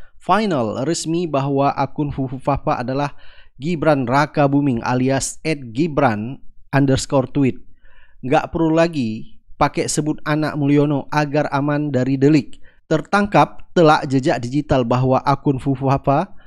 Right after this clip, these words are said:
mengakui sebagai anak Jokowi. Terima kasih Andi Arief. Jadi akun yang bernama Kafir Radikalis ini pada tanggal delapan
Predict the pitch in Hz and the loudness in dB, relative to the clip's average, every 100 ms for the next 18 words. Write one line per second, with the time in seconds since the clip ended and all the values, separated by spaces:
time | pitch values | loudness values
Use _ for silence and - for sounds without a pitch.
0 | - 120 139 143 - 208 - 175 139 135 | -10 -4 0 0 2 2 2 2 2 2
1 | 147 - 143 131 127 143 160 151 107 - | 0 -2 -6 -4 -6 -4 0 0 -2 -2
2 | 156 165 165 160 - 160 - 180 - 139 | -2 0 0 -2 0 -2 -2 -6 -6 -6
3 | 135 127 113 120 - - - - - _ | -2 -2 0 -2 -6 -14 -16 -18 -20 _
4 | - - 123 156 156 143 - 156 147 139 | -18 -6 -2 -2 0 -2 -2 -2 0 0
5 | 139 139 139 131 135 131 135 160 165 165 | 0 0 -2 -2 -2 0 0 2 2 0
6 | 160 - - - 127 151 135 131 - 127 | -4 -10 -8 -2 0 2 0 -2 -2 -2
7 | 131 131 120 139 165 - 123 123 - 170 | -2 -4 -6 -6 -6 -4 -2 -4 -4 -4
8 | 185 175 127 131 147 123 117 - 139 135 | 0 2 2 2 0 0 0 2 2 2
9 | 135 139 | -2 -8